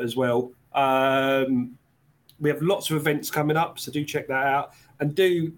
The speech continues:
definitely go and check out the archive of Bewildered Dad, because there is some absolutely joyous stuff there. And you don't have to be from Yorkshire.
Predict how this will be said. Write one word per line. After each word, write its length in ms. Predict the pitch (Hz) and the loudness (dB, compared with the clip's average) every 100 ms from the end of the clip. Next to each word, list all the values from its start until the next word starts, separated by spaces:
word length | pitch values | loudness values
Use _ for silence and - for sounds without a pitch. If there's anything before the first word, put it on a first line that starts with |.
| _ | _
definitely 420 | 180 165 135 120 123 | -2 -2 -2 -4 -4
go 160 | 135 | -2
and 120 | 123 113 | -2 -4
check 220 | 131 - | -6 -4
out 140 | 120 | -4
the 100 | 131 | -2
archive 500 | 127 123 - 123 117 120 | -2 -2 -2 -4 -4 -8
of 140 | 117 | -6
Bewildered 540 | 131 127 117 110 110 - | -2 0 -2 -4 -12 -4
Dad, 280 | 120 98 - - - - | -4 -4 -10 -18 -12 -8
because 340 | 127 127 123 | -6 -4 -4
there 180 | 123 120 | -4 -2
is 160 | 117 - | -4 -6
some 180 | 127 127 | -10 -6
absolutely 1040 | 131 - - 131 127 110 113 113 110 104 104 - - - - - - | -6 -6 -8 -8 -6 -8 -10 -10 -8 -8 -10 -14 -20 -20 -20 -20 -8
joyous 440 | - 135 113 107 - | -2 0 0 -2 -4
stuff 260 | 127 131 - | -4 -6 -6
there. 280 | - 98 139 - - | -4 -4 -6 -10 -2
And 120 | 120 | -2
you 60 | 117 | 0
don't 280 | 160 151 | 0 0
have 180 | 143 139 | -2 -6
to 80 | - | -6
be 280 | 151 139 131 | -4 -2 -2
from 220 | - 123 | -4 -2
Yorkshire. 460 | 131 - - 127 | -2 -4 -6 -8